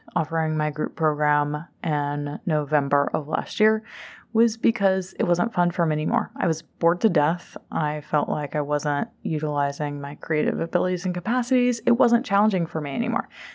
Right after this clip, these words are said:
People were getting amazing results, but I was like, "This isn't fun. I don't like it anymore." And one thing that I realized about all of <laughs> that was that when your work doesn't feel like play,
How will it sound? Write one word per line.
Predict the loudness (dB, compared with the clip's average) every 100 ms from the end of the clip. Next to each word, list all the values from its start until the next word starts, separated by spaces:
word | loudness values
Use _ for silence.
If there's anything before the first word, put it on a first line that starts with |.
| -4
People | -2 2
were | 2 2
getting | 0 2
amazing | 2 2 4
results, | 6 6 2 0 -10 -20 -20 -20 _
but | 0 2 0 -4 _ _ _
I | 0
was | 2 2
like, | 0 0
"This | -4
isn't | -2 -2 2
fun. | 0 0 -4
I | 0
don't | 2 2
like | -2
it | 0
anymore." | 2 2 -2 -8 -18 -20 -20 _
And | 4 4 4 0 -6 _ _ _ _ _
one | -4 2 4
thing | 4 2 0 -2 -2
that | -2 0 -2 -2
I | -2
realized | 0 0 -2 -2 -4 -4
about | 0 2 4 2 0
all | -2 -2
of | 0
<laughs> |
that | 2 2 2 4
was | 2 2
that | 0 0 0 -8 -12 -18 -18 -20 _ _ _ _ -8
when | -2 0 0 0
your | 0 2
work | 2 2 0 -2
doesn't | 0 2 0
feel | 0
like | 0 0 -6
play, | -2 -2 0 -4